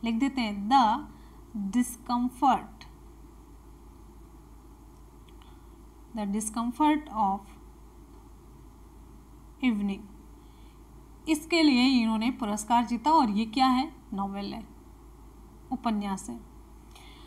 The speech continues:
तो और इसी के साथ ये रिजन-, रिजनेबल, रिजनेबल उनतीस साल की उम्र में पुरस्कार जीतने के लिए सबसे कम उम्र की लेखिका बन गई हैं।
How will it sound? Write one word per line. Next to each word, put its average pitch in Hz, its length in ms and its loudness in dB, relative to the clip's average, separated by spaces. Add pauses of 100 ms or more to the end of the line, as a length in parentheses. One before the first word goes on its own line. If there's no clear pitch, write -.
(300)
तो 330 60 2
और 392 420 8
इसी 311 340 4
के 392 160 0
साथ 370 300 4
ये 370 220 2
रिजन-, 311 440 4 (960)
रिजनेबल, 262 840 4 (680)
रिजनेबल 254 920 2 (500)
उनतीस 320 540 4
साल 294 300 6
की 330 140 0
उम्र 302 300 6
में 320 220 2
पुरस्कार 269 540 2
जीतने 262 520 2
के 285 140 -2
लिए 277 200 4
सबसे 294 420 -2
कम 330 360 2 (200)
उम्र 294 260 4
की 320 160 0
लेखिका 294 720 6
बन 349 200 4
गई 320 260 6
हैं। 240 300 0